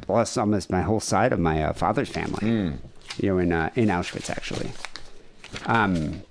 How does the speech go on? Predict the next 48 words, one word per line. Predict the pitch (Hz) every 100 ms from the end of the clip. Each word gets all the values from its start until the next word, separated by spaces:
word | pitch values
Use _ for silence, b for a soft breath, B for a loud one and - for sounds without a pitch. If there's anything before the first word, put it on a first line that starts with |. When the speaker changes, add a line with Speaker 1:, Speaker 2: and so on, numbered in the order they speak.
| -
Speaker 1:
but | 156
yeah, | 156 147
it's, | -
it's | 156 -
crazy | 151 147 139
to |
think | 120 131 110
that | 98
this, | 117 95
this | 110 107 113
family, | - 113 113 107
I | 135
mean, | 180
people | 196 202
had | 202
to | 180
do | 160
what | 170 143
they | 117
had | 95
to |
do, | 87 123 117 95 104
but, | 92 85
Speaker 2:
Right. | 76 - - - - - - - - - - - -
Speaker 1:
but | 139
yeah, | 143 120
it's | 90 -
like, | 110 -
um, | 101 87 78 76 - - B B B
I |
mean, | 139 135
Mengele | 151 143 123
did | 95 87 - - - -
countless | 127 131 101 95
other | 87
horrible | 80 92 78 85
experiments | 82 - 82 73 73
Speaker 2:
Oh, | 90
Speaker 1:
on |
Speaker 2:
yeah. | 80
Speaker 1:
people. | 73 - - - B B B B
Uh, | 85 82
but | 101 98 -
the | 104
dwarves | 90 98 95 113 95 80
were | 80
his, | 78 92 82
uh, | 87 78 73